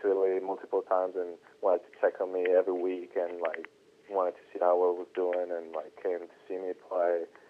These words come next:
And he's a very, very good guy, and I really have to thank him a lot because he helped me out just, like, getting, like, comfortable in the United States and America, uh, and then, uh, with the team. And, uh, without him, I, I, I don't think I would have been, uh,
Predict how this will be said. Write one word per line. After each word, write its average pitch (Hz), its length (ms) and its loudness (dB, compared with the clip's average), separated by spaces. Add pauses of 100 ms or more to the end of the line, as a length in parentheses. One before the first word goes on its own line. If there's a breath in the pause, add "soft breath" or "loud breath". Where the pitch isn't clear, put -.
(200 soft breath)
And 82 500 -2
he's 101 140 -2
a 98 60 4
very, 92 200 6
very 87 160 2
good 87 200 -4
guy, 82 260 -2 (140)
and 85 120 -8
I 82 140 -4
really 82 280 -2
have 85 180 0
to 85 80 -12
thank 87 220 -6
him 82 100 -4
a 82 60 -12
lot 85 320 2
because 85 260 -4
he 82 80 -8
helped 82 200 -2
me 90 100 -4
out 85 240 2
just, 82 200 -10
like, - 220 -2 (300)
getting, 87 320 4
like, 82 240 -10 (160)
comfortable 95 440 2
in 85 80 -2
the 87 80 -6
United 87 360 -10
States 90 240 0 (140)
and 87 80 -16
America, 87 520 0 (560 soft breath)
uh, 95 240 6
and 92 140 -2
then, 85 260 -4 (220)
uh, 76 380 -4
with 95 100 -2
the 98 80 0
team. 85 340 -6 (680)
And, 90 140 -6
uh, 76 400 -6 (500)
without 104 360 10
him, 95 120 2
I, 85 180 0
I, 95 260 4
I - 20 2
don't 95 180 -2
think 92 200 -4
I - 20 4
would 90 160 4
have 90 140 -4
been, 87 200 -4 (520 soft breath)
uh, 85 640 0